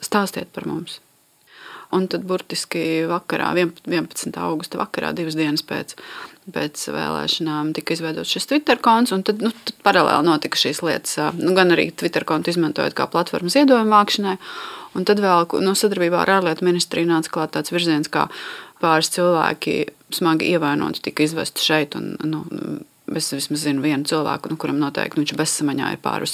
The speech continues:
pāri robežai, un šeit viņš ir operēts, un viņam faktiski ir izglābta dzīvība. Un šis cilvēks, cik es zinu, joprojām, nu, viņš ir arī saņēmis bēgļu statusu. Tā kā tādi trīs, trīs virzieni to, tobrīd izkristalizējās. Vēl, nu, varētu teikt, vēl gadu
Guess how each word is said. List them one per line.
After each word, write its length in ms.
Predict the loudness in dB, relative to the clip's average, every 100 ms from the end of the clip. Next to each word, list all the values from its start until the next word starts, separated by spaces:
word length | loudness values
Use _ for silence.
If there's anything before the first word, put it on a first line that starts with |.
| -4
pāri 220 | -2 0
robežai, 400 | -2 -4 -6 -6
un 80 | -6
šeit 300 | -6 -6 -6
viņš 160 | -6 -4
ir 80 | -6
operēts, 460 | -6 -6 -6 -8
un 140 | -8 -8
viņam 180 | -8 -8
faktiski 420 | -10 -8 -6 -2
ir 80 | -2
izglābta 340 | 0 -2 -2
dzīvība. 540 | 0 0 0 -2 -6 -10 -10 -8 -8 -10 -10 -10 -4
Un 140 | -2 -2
šis 220 | -4 -4
cilvēks, 320 | -6 -6 -6
cik 140 | -8 -8
es 80 | -4
zinu, 160 | -2 -2
joprojām, 400 | -2 -2 0 2
nu, 80 | 2
viņš 160 | 2 -2
ir 120 | -2
arī 140 | -4 -4
saņēmis 380 | -4 -4 -2 0
bēgļu 260 | 0 -2
statusu. 460 | -4 -6 -6 -8 -2 2
Tā 80 | 4
kā 80 | 6
tādi 260 | 6 4 4
trīs, 380 | 8 8 6 2
trīs 240 | 4 6 8
virzieni 400 | 10 12 12 12
to, 80 | 10 8 8
tobrīd 340 | 10 12 10 8
izkristalizējās. 1120 | 4 2 4 6 6 4 4 4 6 4 0 -8 -16 -16 -6
Vēl, 480 | 2 6 8 8 6 4
nu, 160 | 0 2 2
varētu 420 | 4 4 2 -4 0
teikt, 460 | 2 2 -2 -12 -14 _ -2
vēl 300 | 2 4 4
gadu 480 | 6 8 8 4